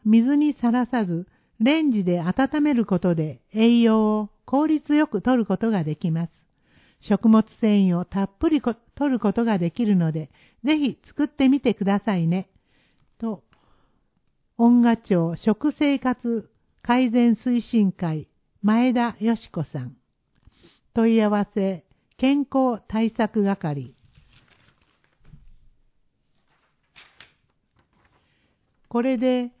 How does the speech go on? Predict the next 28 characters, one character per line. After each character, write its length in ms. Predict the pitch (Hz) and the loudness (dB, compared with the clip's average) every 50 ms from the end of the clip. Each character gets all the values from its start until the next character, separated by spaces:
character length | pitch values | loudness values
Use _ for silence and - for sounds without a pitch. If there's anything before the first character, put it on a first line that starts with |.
| _ _ _ _ _ _ _ - | _ _ _ _ _ _ _ -6
二 140 | 254 311 320 | -6 -6 -4
千 400 | - - 277 247 226 208 208 214 | -4 -2 0 2 2 2 2 2
二 160 | 247 294 285 254 | 2 0 0 0
十 240 | 254 240 208 202 | 0 0 0 2
二 180 | 202 202 220 226 | 2 2 2 2
年 360 | 214 196 175 160 160 165 175 _ _ _ _ _ - | 0 0 -2 -4 -6 -10 -12 _ _ _ _ _ -6
三 240 | 285 302 320 311 285 | -6 -4 -4 -2 -2
月 260 | 240 208 - - 202 | -2 -4 -4 -4 -6
発 260 | 156 180 190 180 _ _ | -4 -4 -6 -6 _ _
行 240 | - 226 208 208 208 | -6 -4 -2 0 0
の 300 | 202 196 196 196 202 - _ _ _ _ _ _ - | 0 -2 -2 -4 -6 -10 _ _ _ _ _ _ -8
広 280 | - 277 285 302 285 - | -4 -2 0 0 -2 -2
報 260 | - 285 285 285 262 | -2 -2 -2 -2 -2
恩 360 | 240 262 277 277 254 220 190 | -2 -2 0 0 0 0 0
賀 260 | 170 175 160 143 131 _ _ _ _ _ _ _ _ _ - | -2 -6 -8 -10 -14 _ _ _ _ _ _ _ _ _ -4
千 280 | 294 311 311 269 233 208 | -2 0 2 2 2 2
二 140 | 208 214 214 | 2 2 2
百 380 | 233 233 220 - 226 220 - - - | 0 -2 -4 -6 -8 -10 -8 -8 -6
三 260 | 262 277 294 277 254 | -4 -2 0 0 0
十 220 | 208 202 190 180 185 | 0 0 0 2 2
二 200 | 208 254 269 254 | 2 2 2 2
号 340 | 254 226 202 175 165 165 | 2 0 0 0 -2 -4
を 80 | 165 - - | -6 -8 -8
終 240 | 180 175 180 185 175 | -4 -2 -2 0 -2
わ 60 | 175 | -2
り 140 | 180 175 175 | -4 -4 -6
ま 160 | 185 202 | -6 -8
す。 20 | 208 | -10